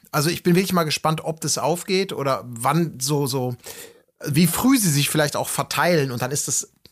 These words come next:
auch schon klar, weil es ja nicht so eins, zwei oder drei mäßig ist, äh, wo ihr steht, wenn das letzte Lichtlein ausgeht, so ungefähr. Die werden sich ja irgendwann da auch schon mal vielleicht früher entscheiden. Aber man muss es sehen. Die Basis ist erstmal gut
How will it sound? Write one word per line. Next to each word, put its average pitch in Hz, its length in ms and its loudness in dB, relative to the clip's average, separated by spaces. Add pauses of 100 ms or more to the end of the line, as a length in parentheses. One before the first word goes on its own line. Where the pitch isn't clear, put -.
auch 135 140 -2
schon - 280 0
klar, 131 440 2 (760)
weil 113 120 -2
es 113 80 -2
ja 131 60 0
nicht 127 120 -2
so - 100 -2
eins, 117 220 -2
zwei 120 240 0
oder 110 140 -2
drei 107 240 -2
mäßig 131 420 -4
ist, 117 300 -6
äh, 107 140 -10 (1400)
wo 123 120 -2
ihr 123 100 0
steht, 123 300 0
wenn 117 120 -2
das 113 140 -2
letzte 117 680 -4 (120)
Lichtlein 117 440 -4
ausgeht, 113 440 -4
so 117 100 -6
ungefähr. 117 460 -6 (460)
Die 110 80 -6
werden 131 140 2
sich 127 100 -2
ja - 60 0
irgendwann 135 280 2
da 120 120 2
auch 98 140 -2
schon 143 200 0
mal 117 280 -2 (100)
vielleicht 110 280 -8
früher 139 220 -4
entscheiden. 123 280 -6
Aber 202 260 -2 (420)
man 175 140 4
muss 226 160 4
es 190 100 0
sehen. 127 240 2
Die 117 100 -2
Basis 175 360 4
ist 170 80 -2
erstmal 139 340 -4
gut 208 260 -2